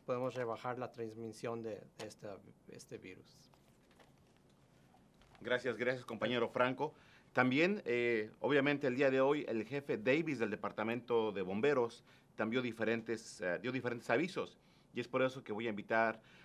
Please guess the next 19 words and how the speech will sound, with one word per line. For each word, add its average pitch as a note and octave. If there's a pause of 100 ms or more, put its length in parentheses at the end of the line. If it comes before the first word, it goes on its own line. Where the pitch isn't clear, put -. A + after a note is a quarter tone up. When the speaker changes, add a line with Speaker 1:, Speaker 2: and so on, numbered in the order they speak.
(100)
Speaker 2:
a G2
nuestro G2+
compañero, A2+
el G2+
bombero G#2+
Clay, E3
para A#2+
que A2+
nos A2
diga, D3 (380)
ah, A#2+
unos D3+
puntos D#3+
importantes D3+
que B2
el G#2+
jefe B2+
Davis C#3+
comentó A2